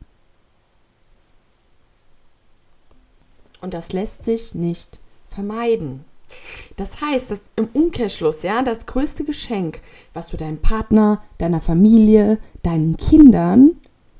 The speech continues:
und deinen, allen Menschen in deinem Umfeld, Arbeitsumfeld und so weiter machen kannst, das größte Geschenk, was du diesen dir so wichtigen Menschen machen kannst, ist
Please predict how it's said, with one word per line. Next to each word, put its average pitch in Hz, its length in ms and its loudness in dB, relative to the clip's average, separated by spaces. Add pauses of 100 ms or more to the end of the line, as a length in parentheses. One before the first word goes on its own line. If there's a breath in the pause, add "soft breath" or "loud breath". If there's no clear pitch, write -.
(300)
und 220 160 0 (220)
deinen, 190 580 -4
allen 302 240 4
Menschen 285 260 4
in 247 40 6
deinem 233 180 2
Umfeld, 233 380 2
Arbeitsumfeld 214 600 0
und 185 100 -2
so 185 120 -4
weiter 190 240 -2
machen 240 480 -2
kannst, 202 640 -4 (160)
das - 260 -4
größte 269 480 -2
Geschenk, 220 480 -4
was 185 160 -8
du - 80 -6
diesen 233 380 0
dir 202 120 -2
so 175 220 -10
wichtigen 226 420 -2
Menschen 214 400 -2
machen 208 300 -4
kannst, - 480 -16 (1080)
ist - 480 -4